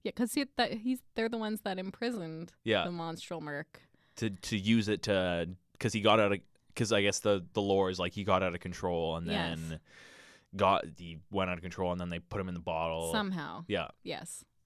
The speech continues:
Speaker 1: And the, the, the crown makes him forget so that you can basically just tell them whatever
Speaker 2: Yeah.
Speaker 1: you, they, you need to tell them to control them.
Speaker 2: Yeah, exactly.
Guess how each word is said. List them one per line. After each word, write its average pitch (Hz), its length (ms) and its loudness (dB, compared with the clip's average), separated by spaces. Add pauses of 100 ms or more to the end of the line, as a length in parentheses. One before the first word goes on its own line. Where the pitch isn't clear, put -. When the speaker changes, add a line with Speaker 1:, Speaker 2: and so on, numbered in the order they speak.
(180)
Speaker 1:
And 208 120 -8
the, 180 280 -6
the, 196 120 -6 (140)
the 208 80 -6
crown 226 420 0
makes 180 240 -6
him 180 180 -6
forget 170 720 -6 (540)
so - 180 -6
that 175 180 -4
you 185 140 -6
can 175 160 -10
basically 170 360 -6
just - 360 -12
tell 170 200 -6
them 151 180 -12
whatever 135 600 -12 (220)
Speaker 2:
Yeah. 104 300 0
Speaker 1:
you, - 180 -8
they, 175 240 -10 (280)
you 208 120 -2
need 196 220 -6
to 185 100 -14
tell 160 240 -10
them 143 180 -14
to - 80 -16
control 160 500 -12
them. 92 200 -16
Speaker 2:
Yeah, 98 300 -4
exactly. 87 500 -14